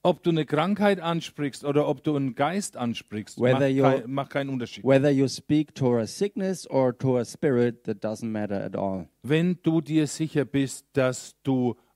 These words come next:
Speaker 1: ein Kind Gottes bist.
Speaker 2: When you are sure for yourself that you are really a ki-, a chi-, a child of God.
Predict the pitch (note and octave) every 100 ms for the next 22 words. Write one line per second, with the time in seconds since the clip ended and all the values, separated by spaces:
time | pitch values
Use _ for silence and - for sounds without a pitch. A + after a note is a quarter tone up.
0 | _ _ B2 B2+ C#3 B2+ A#2+ A2+ F#2 -
1 | - - _ B2+ D3 F#3+ F#3+ D3+ F3+ -
2 | C3+ C3+ - G#3 G#3 C3+ C3 - C3 C3
3 | A#2 - E3 B2 A#2+ - A#2+ A2 A2+ C3
4 | - A2 G#2+ B2 D#3+ D#3+ D#3 - - G#2+
5 | - - G#2+ - A2+ G#2+ - A#2 A#2 -
6 | - A#2+ A2+ A#2 - A#2+ G2+ F2